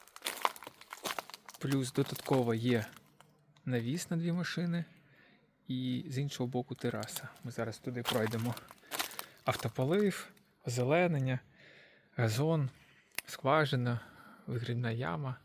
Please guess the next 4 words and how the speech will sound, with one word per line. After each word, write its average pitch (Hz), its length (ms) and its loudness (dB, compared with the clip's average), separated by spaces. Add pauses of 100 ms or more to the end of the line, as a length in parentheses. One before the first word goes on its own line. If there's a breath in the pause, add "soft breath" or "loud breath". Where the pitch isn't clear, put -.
(1500 soft breath)
Світло 135 580 0
заведено 120 500 4
в 110 80 0
будинок. 107 360 2